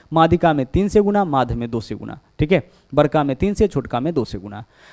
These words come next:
अब क्वेश्चन में क्या दे रखा है? बहुलक है तेईस, तो लिख लीजिए बहुलक के स्थान पर बहुलक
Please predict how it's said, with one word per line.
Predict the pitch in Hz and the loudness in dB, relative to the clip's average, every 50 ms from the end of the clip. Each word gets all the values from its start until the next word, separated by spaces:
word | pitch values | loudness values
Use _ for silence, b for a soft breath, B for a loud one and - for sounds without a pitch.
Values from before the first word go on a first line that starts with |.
| b b b | b b b
अब | 170 156 | -2 -2
क्वेश्चन | - 185 165 - 208 202 | -2 -4 -4 -2 -2 -2
में | 208 196 | 0 2
क्या | - 196 | 2 2
दे | 190 185 196 | 4 4 2
रखा | 202 196 - 208 | 2 2 2 2
है? | 214 | 2
बहुलक | 175 139 131 151 131 165 175 185 180 - | 2 4 4 4 6 6 4 4 4 2
है | 151 180 175 | 0 0 0
तेईस, | - - 175 180 180 - | -2 -2 -4 -4 -4 -4
तो | - 131 120 | -4 -4 -2
लिख | 131 147 - | -2 -2 -2
लीजिए | 170 170 175 175 | -2 0 0 2
बहुलक | 165 165 165 170 170 | 2 4 4 2 0
के | - 175 165 | -2 -4 -6
स्थान | 165 - 170 165 | -4 -4 -8 -6
पर | 160 165 160 | -4 -6 -4
बहुलक | 156 151 151 156 156 | -4 -4 -6 -6 -8